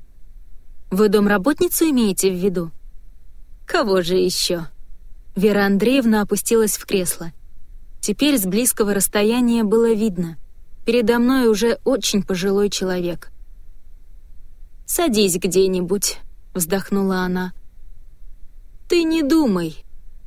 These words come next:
я на Марью не сержусь. Любопытством все грешат. Она добрая, хоть и болтливая.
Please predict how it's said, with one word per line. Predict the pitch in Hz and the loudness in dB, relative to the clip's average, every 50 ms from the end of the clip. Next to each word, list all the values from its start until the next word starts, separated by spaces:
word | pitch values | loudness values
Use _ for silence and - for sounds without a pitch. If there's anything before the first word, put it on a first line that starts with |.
| - - | -10 -4
я | - 277 294 294 269 | -2 0 2 2 4
на | 240 233 233 | 4 2 2
Марью | 220 208 214 208 190 185 180 185 185 | 4 4 4 4 4 4 2 2 2
не | 190 190 | 2 2
сержусь. | 185 - - 185 175 170 170 175 165 165 - - - - - - - - - - - - - - - - | 2 2 0 0 0 -2 -4 -4 -4 -4 -4 -6 -8 -10 -14 -16 -14 -14 -14 -14 -14 -12 -12 -14 -6 0
Любопытством | 294 302 294 247 277 277 - 294 285 277 - - - 226 240 233 | 0 2 4 4 2 2 2 0 0 0 -2 0 0 0 0 0
все | - - - 240 | 0 2 2 2
грешат. | 208 190 185 180 175 - - 165 151 - - - - - - - - - | 2 2 0 0 -2 -2 -2 -4 -6 -6 -10 -14 -14 -14 -12 -10 -8 -4
Она | - 233 262 269 302 302 | -2 0 2 2 2 2
добрая, | 254 240 311 302 240 208 196 202 196 190 | 2 2 2 2 4 4 2 2 2 0
хоть | - - 202 - - | -2 -4 -4 0 0
и | 196 | 0
болтливая. | 170 190 190 180 180 - 202 202 190 190 170 180 180 170 160 165 | 2 2 2 2 0 0 0 2 2 2 2 0 -2 -2 -4 -8